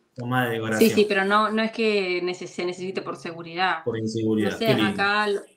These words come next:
Speaker 2: ves en la casa un, un pequeño murito y unas pequeñas rejas, pero que es más, si sabes que es de decoración, que no es para
Speaker 1: Qué bien,
Speaker 2: como
Speaker 1: qué
Speaker 2: seguridad,
Speaker 1: bien.
Speaker 2: porque lo pasás
Speaker 1: Perfecto.
Speaker 2: tranquilo.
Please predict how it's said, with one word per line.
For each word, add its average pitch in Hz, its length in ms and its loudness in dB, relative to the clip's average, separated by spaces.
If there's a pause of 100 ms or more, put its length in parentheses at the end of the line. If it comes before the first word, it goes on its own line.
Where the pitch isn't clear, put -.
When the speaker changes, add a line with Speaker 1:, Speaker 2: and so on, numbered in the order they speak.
Speaker 2:
ves 202 300 -4
en 214 100 -2
la 196 140 -4
casa 240 680 -6
un, 214 300 -4
un 214 120 -12
pequeño 214 420 -4
murito 240 580 -6
y 233 140 -6
unas 214 320 -6
pequeñas 202 420 -10
rejas, 233 320 -6
pero 170 300 -4 (720)
que 180 140 -6
es 180 60 -8
más, 190 560 -4 (180)
si - 180 -10
sabes 180 320 -4
que 185 140 -4
es 180 60 -6
de 180 120 -4
decoración, 170 560 -4
que 170 120 -8
no 165 120 -8
es 170 160 -8
para 156 560 -4 (440)
Speaker 1:
Qué 120 80 -8
bien, 104 280 -6
Speaker 2:
como 190 160 0
Speaker 1:
qué 185 80 -4
Speaker 2:
seguridad, 185 420 4
Speaker 1:
bien. - 20 4
Speaker 2:
porque 175 280 -2 (500)
lo - 160 -6
pasás - 380 -8
Speaker 1:
Perfecto. 110 260 -6
Speaker 2:
tranquilo. 170 320 -6